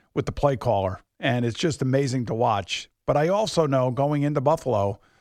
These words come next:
in front of eighty thousand screaming Buffalo Bills fans is not an easy place to play for opposing quarterbacks.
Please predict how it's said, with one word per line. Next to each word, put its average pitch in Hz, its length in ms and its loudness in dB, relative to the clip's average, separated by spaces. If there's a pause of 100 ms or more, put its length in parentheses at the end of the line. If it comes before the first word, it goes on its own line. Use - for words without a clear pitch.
(260)
in 113 100 -2
front 143 240 2
of 120 140 -2
eighty 156 260 -2
thousand 135 480 0
screaming 127 400 -2
Buffalo 127 340 0
Bills 127 300 -2
fans 101 380 -4
is 117 240 -8
not 135 340 0
an 127 140 -2
easy 117 260 -2
place 110 300 -4
to 104 100 -8
play 113 240 -2
for 92 220 -4
opposing 101 420 -4
quarterbacks. 95 640 -8